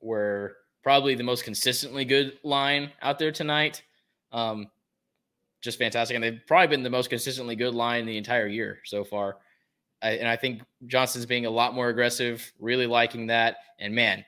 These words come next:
his steals have <laughs> been crazy. His goal comes off of a puck jack, and then he almost gets another one off of a puck j-,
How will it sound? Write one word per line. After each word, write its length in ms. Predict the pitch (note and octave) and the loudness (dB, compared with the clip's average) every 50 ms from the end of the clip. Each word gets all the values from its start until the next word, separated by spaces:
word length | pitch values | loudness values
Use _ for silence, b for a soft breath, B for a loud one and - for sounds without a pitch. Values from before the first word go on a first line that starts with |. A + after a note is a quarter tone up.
| _ | _
his 400 | _ - C#3+ D#3 D3+ C#3 B2 - | _ -4 -2 -2 -2 -2 -2 -4
steals 880 | - - - - B2 A#2+ B2+ D3 E3 F#3 G3+ G#3+ A#3 - - - - _ _ _ _ | -4 -4 -4 -2 0 2 4 4 4 4 4 2 2 0 -4 -6 -6 _ _ _ _
have 280 | - C3+ C3 B2+ - | -6 -4 -4 -4 -2
<laughs> 40 | - | 0
been 160 | F#3+ D#3+ C#3 | 0 0 0
crazy. 640 | B2+ - C#3+ C#3 C#3 D3 D3+ D3 C3 A2+ G#2 G2+ B B B B | -2 -4 -2 2 4 4 4 4 2 0 -6 -8 B B B B
His 180 | - D3 D3+ C3+ | 0 0 0 2
goal 260 | A#2+ D3+ D3 E3+ F#3 | 4 6 6 6 6
comes 260 | - F3+ D3+ C#3+ C3 | 6 4 2 2 4
off 140 | C3+ B2+ A#2+ B2 | 2 2 0 0
of 120 | A#2+ A2+ | -6 -2
a 280 | A#2+ A#2 A2+ A2 A2 G#2+ | 0 0 0 0 0 -2
puck 220 | - B2+ A#2 - | -2 -4 -4 -2
jack, 280 | - B2 A#2 A#2 B2+ B2 | 0 0 2 2 0 -2
and 80 | C3+ C3+ | -4 -4
then 120 | C#3+ D3+ | -2 0
he 100 | D3+ D#3 | 0 2
almost 380 | D3 D3 D#3+ F3 F3+ E3+ E3 - | 4 4 4 6 4 2 2 0
gets 160 | D3+ C#3+ - | -4 -2 -2
another 260 | C3 B2+ D3+ G3 G3+ | 0 0 2 2 2
one 160 | D3+ B2 A#2+ A#2 | 0 0 0 0
off 140 | A2+ A#2 | -2 -2
of 100 | A#2 G#2+ | -2 -4
a 80 | A2 A2 | -8 -10
puck 240 | G2+ A#2+ A2+ G#2+ - | -6 -6 -6 -6 -8
j-, 80 | - | -14